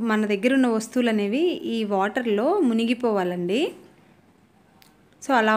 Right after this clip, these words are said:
ఉండాలన్నమాట. వీటిని ఒక టెన్ మినిట్స్ పాటు ఇలా వేసుకున్న తర్వాత వదిలేసేయాలి. ఒకవేళ ఏవన్నా మునగకపోతే కాస్త ఇలాగా స్పూన్తో కానివ్వండి, గరిటెతో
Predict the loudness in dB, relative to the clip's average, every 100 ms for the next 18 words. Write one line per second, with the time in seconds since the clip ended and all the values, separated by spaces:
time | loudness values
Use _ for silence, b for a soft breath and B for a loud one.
0 | 2 2 0 -2 -4 -4 -2 -2 -2 -2
1 | -2 -2 -2 -4 -2 0 0 0 -4 -6
2 | -6 -2 -2 -2 -6 B B B B B
3 | 0 2 4 0 0 -4 -2 -2 -4 0
4 | 2 2 2 0 -2 -4 -4 -8 -14 -20
5 | _ _ _ _ _ _ _ _ _ _
6 | _ _ _ b b b b b b _
7 | _ _ _ _ _ -10 0 2 4 4
8 | 4 2 2 2 2 0 0 -4 0 0
9 | 2 0 -2 0 0 0 -2 -4 -4 -2
10 | -2 -2 -2 -2 -2 -2 -2 -2 -4